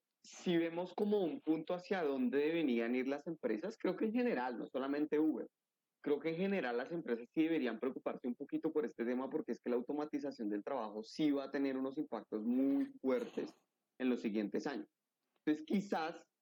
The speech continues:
eso también vaya a generar que, obviamente, si no hay empleo, pues hay pérdidas de poder adquisitivo, e incluso las mismas empresas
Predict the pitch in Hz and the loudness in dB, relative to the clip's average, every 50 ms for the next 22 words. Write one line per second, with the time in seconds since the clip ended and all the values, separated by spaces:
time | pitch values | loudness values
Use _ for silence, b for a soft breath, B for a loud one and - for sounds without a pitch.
0 | _ _ _ _ _ _ - 170 165 165 180 180 185 196 185 170 156 139 135 143 | _ _ _ _ _ _ 0 0 2 0 -2 -4 -2 -2 0 0 0 2 2 0
1 | 139 147 151 156 165 175 175 147 131 120 120 - - 143 139 143 - 127 127 131 | 0 0 -2 -2 -2 0 0 0 0 -2 -4 -2 0 0 0 2 2 2 2 2
2 | 131 135 147 147 151 - 160 156 156 - - _ _ 139 123 117 113 113 120 131 | 2 2 0 0 0 0 0 0 0 0 -4 _ _ -2 0 0 2 0 0 -2
3 | - - 156 151 151 151 156 151 151 156 156 - 143 127 - - 113 107 104 - | 0 0 2 2 2 4 4 2 2 2 0 -2 -2 -2 -2 -2 -4 -4 -2 -2
4 | 131 127 127 127 139 139 139 147 151 - 151 127 113 110 107 - 143 139 135 - | -2 -2 0 0 0 0 0 0 0 2 2 2 2 0 -2 -4 -6 -6 -6 -4
5 | - 120 107 107 117 127 - - 120 107 117 127 147 147 127 113 113 113 120 - | -2 0 2 2 2 0 0 -2 -4 -2 0 0 0 0 0 0 0 -2 -2 -2
6 | 170 156 - 131 123 110 110 120 - - | -2 -2 0 0 0 0 0 -2 -4 -6